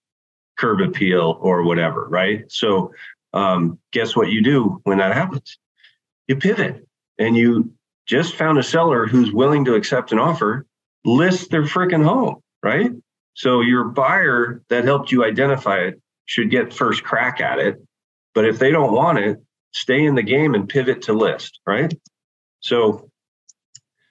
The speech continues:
let's talk philosophy. So why do you guys think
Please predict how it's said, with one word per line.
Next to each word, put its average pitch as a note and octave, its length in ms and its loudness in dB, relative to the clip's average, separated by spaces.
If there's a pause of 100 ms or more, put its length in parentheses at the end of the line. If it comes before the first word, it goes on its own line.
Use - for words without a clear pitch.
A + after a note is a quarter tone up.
(520)
let's C3 220 0
talk F3+ 260 0
philosophy. A2+ 840 -2 (180)
So C3 220 0
why D#3 200 2
do C#4+ 100 2
you G3+ 160 2
guys C3+ 400 2 (120)
think B2+ 540 0